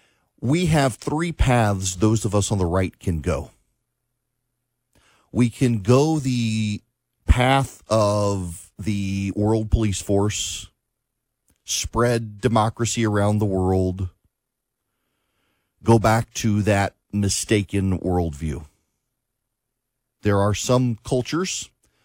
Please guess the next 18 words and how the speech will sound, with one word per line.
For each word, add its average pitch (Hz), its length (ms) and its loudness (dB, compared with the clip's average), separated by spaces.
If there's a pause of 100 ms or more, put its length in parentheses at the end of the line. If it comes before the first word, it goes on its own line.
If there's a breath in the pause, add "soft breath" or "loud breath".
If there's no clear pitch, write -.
(140)
that 101 140 0
are 107 80 0
not 117 240 0
going 117 180 2
to 117 140 2
embrace 101 720 -2
American-style 98 760 0
democracy. 92 720 -2
I 85 120 -2
think 110 340 -4
we 98 220 -4
should 104 200 -6
have 95 160 -2
learned 98 220 0
that 90 160 -4
lesson 113 320 -2
now 85 340 -2 (480 soft breath)
in, 95 460 0